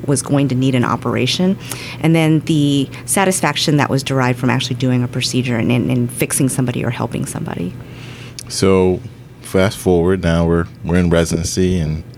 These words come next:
Speaker 2: we're having a good time. And, you know, what, what kind of, um, who are your role models, mentors that kind of started you getting you down this road of your,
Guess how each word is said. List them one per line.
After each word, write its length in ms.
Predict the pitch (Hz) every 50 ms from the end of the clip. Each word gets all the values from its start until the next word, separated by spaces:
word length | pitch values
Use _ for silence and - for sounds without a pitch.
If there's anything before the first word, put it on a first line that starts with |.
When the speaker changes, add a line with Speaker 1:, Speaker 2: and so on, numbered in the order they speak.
| - -
Speaker 2:
we're 80 | - 78
having 320 | 82 82 82 82 82 82
a 40 | 85
good 160 | 82 85 80
time. 400 | - 87 82 85 85 85 90 98 104 - - - - - - - - - -
And, 580 | 95 95 95 95 92 92 92 92 92 90 87 87 - - - - - -
you 80 | 92
know, 140 | 92 90 85
what, 760 | - - - - 85 90 98 107 110 110 110 - - - - - - - - - - - - - - - - - - - - - - - - - -
what 260 | - 101 120 127 - -
kind 220 | - 139 135 131
of, 420 | 110 101 95 92 - - 117 -
um, 640 | 78 92 87 87 87 87 87 85 85 85 - - - - -
who 160 | 117 139 143
are 20 |
your 480 | 135 123 110 101 92 90 87 87 85 85
role 380 | 82 78 85 90 95 98 101 95
models, 580 | 92 87 85 82 80 80 80 80 80 - - - - - 78 71 - -
mentors 680 | 82 87 87 90 92 92 - - 90 85 82 82 82 -
that 240 | 85 82 73 - - - - - -
kind 180 | - 98 87 80
of 300 | 78 78 - - - - -
started 340 | - - - 98 92 87 87
you 60 | 82
getting 200 | - 90 69 82
you 80 | 87 85
down 180 | 85 85 85
this 180 | 82 78 - -
road 280 | 87 85 85 87 82
of 240 | 85 82 80 - - - - - - - - - -
your, 460 | 90 92 90 90 85 85 82 80 -